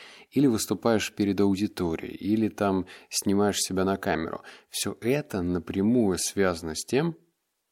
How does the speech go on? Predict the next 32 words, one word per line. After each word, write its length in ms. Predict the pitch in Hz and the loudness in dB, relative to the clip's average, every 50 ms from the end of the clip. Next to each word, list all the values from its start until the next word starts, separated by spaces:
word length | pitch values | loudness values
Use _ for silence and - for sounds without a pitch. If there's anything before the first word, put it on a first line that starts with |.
| _ _ _ - - | _ _ _ -4 -4
как 200 | 82 82 87 98 | -2 -2 -2 -4
заниматься 680 | 92 104 101 87 82 80 80 82 87 85 - - 107 95 | -2 -2 -2 -2 0 0 0 -2 -2 -2 -4 -8 -8 -10
повествованием. 920 | - - 85 80 78 78 - - - 78 78 92 110 120 101 80 82 - - - - - - - | -12 -10 -8 -8 -6 -6 -8 -8 -6 -4 0 0 0 0 0 -4 -8 -12 -16 -20 -18 -18 -16 -10
Потому 300 | - - - 98 95 101 | -8 -2 0 2 2 2
что 300 | 101 - - - 104 95 | 0 -2 -2 0 0 0
все 240 | 90 - - - 139 | 2 0 2 4 4
эти 200 | 131 - - 113 | 4 4 2 0
истории, 600 | 104 - - - 156 180 180 165 123 90 80 78 - - - - - _ - | 0 0 0 2 4 4 4 4 2 2 0 -2 -8 -16 -20 -20 -20 _ -6
которые 380 | - 92 - - 104 104 98 | -6 -6 -4 -2 -2 0 2
мы 160 | 90 92 90 | 2 4 4
облекаем 600 | 90 85 82 92 - - - 101 95 87 85 82 | 2 2 2 0 0 2 2 4 4 4 4 2
в 60 | 80 - | -2 -6
форму 640 | - - 98 101 101 101 92 87 87 85 80 - - - - - | -6 -2 2 4 6 6 4 4 2 0 0 -2 -4 -10 -16 -10
и 80 | - 92 | -10 -6
переносим 540 | - - 98 95 92 92 87 - - 87 | 0 2 4 4 4 4 2 0 -2 -4
в 80 | 78 - | -4 -4
текст 400 | - - 110 117 110 - - - | 0 2 4 4 4 2 -4 -4
или 80 | 85 82 | -6 -4
просто 380 | - - 90 90 - - - | -2 -2 -2 0 0 2 2
рассказываем, 680 | 104 104 - - - 147 147 139 127 127 113 101 92 85 - - - - - _ | 2 2 2 2 4 4 4 4 4 4 4 4 4 2 -4 -12 -16 -18 -16 _
это 240 | - - 101 98 104 | -4 -4 0 0 0
искусство. 680 | 98 98 - - 113 107 95 - - - 73 - - - | 0 0 -2 -2 -2 -2 -2 -2 -4 -2 -2 -2 -2 -4
Историю 400 | - 98 - - - 156 151 147 | -6 -6 -6 -2 2 4 6 8
можно 280 | 135 123 113 104 104 95 | 8 8 8 6 4 0
рассказывать 560 | 87 82 - - - - 80 85 80 - - _ _ _ _ _ _ - | 0 0 -4 -4 -6 -6 -6 -6 -6 -8 -10 _ _ _ _ _ _ -4
плохо, 520 | - 107 113 131 143 131 107 - - 92 | 0 4 6 6 6 6 4 0 -4 -6
гадко, 600 | 90 87 90 - 104 117 120 117 - - - 90 | -6 -4 0 2 4 6 6 4 4 0 -4 -4
от 100 | 87 - | -4 -4
которой 420 | - - 90 - - 87 90 90 | -4 -8 -8 -6 -6 -4 -2 0
люди 220 | 90 90 92 87 87 | 2 0 0 -2 -2
будут 380 | 85 90 92 87 90 87 90 | -4 -2 0 0 0 -2 -2
зевать, 480 | 92 95 107 120 131 151 160 165 160 - | 0 4 4 6 8 8 6 6 4 0